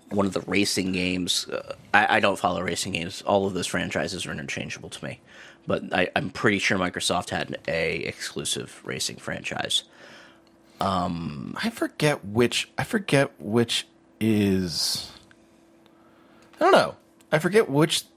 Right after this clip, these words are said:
Speaker 2: exclusive they had. They weren't great.
Speaker 1: No, I, I think that I, I, I know there's other stuff. I just can't remember what it is. Uh, there was that Scalebound game that got canceled from Platinum. Um,
Speaker 2: I miss Scalebound.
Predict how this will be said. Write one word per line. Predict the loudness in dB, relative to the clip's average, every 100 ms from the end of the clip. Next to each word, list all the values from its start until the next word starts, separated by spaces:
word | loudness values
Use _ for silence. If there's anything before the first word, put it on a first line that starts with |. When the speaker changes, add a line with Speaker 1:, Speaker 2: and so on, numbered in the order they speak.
| -8
Speaker 2:
exclusive | -4 0 2 4
they | 6
had. | 6 6
They |
weren't | 6 4 2
great. | 2 4 6 4
Speaker 1:
No, | 0 0 0
I, | -2 -2
I | 2 4
think | 4 4
that | 4
I, | 4 0 -4 -20 _
I, | 4 6
I | 4
know | 6 4
there's | 6 4 4 2
other | 4 4
stuff. | 0 4 4 6 4
I |
just | 2 2
can't | 2 2
remember | 2 0 -2
what | -6
it | -2
is. | 4 4 4 0 -4 -10 -20 -20 -20 -12
Uh, | -2 2
there | 4 6
was | 4 4
that | 2
Scalebound | 2 2 4 6 4 4 2
game | 2 2
that | 0
got | 0 0
canceled | 0 0 2 0 0 -8
from | -6 -6
Platinum. | 2 2 2 0 -2 -4 -6 _ _ _ _ _ _ _ -8
Um, | -2 0 0 0 -2 -4 -4 -8 -12 -16 -20 -20 -20 -20 _ -20 _ _ _ _ -20 -20 -20 0
Speaker 2:
I | 2
miss | 2 0
Scalebound. | -2 -2 0 -2 -2